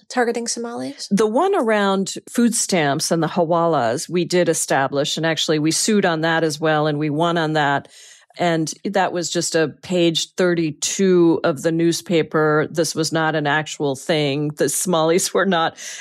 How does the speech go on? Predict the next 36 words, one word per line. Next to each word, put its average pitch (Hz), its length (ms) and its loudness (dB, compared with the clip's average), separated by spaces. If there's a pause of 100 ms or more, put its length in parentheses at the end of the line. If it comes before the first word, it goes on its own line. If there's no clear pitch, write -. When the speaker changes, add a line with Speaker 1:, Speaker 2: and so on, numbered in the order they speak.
Speaker 2:
actually 190 520 0
transmitting 165 760 0
money 156 400 -2
to 151 540 2 (400)
terrorist 160 580 0
organizations 147 800 0
abroad. 147 580 0
Of 170 120 -10
course, 165 320 0
when 160 100 -2
they 156 120 -2
were 151 120 0
charged, 170 600 0
it 143 80 -2
was 156 120 -6
on 151 120 0
the 135 60 -2
front 208 340 -2
page 156 260 -6
of 151 80 -6
the 143 80 -8
newspaper. 139 760 -6 (420)
So 220 260 2
on 220 100 2
Speaker 1:
Mm. 226 40 0
Speaker 2:
that 320 200 0
one, 233 180 0
we 190 140 2
were 170 240 2
able 175 320 0
to 156 720 -2
counter 165 400 -2
that. 151 420 -4
On 202 200 2
the 202 80 2
deportations, 208 1120 0